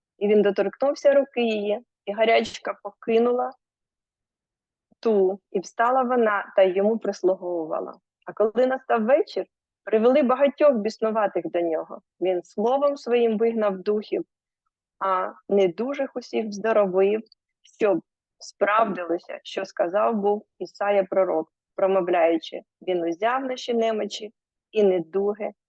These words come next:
поніс.'» Тобто у Ісуса були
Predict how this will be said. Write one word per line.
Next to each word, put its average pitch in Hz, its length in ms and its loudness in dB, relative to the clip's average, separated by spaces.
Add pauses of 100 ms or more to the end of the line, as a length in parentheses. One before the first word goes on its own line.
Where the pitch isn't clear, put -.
поніс.'» 185 520 -4 (380)
Тобто 202 420 -2
у 208 80 -2
Ісуса 196 400 -2
були 196 360 2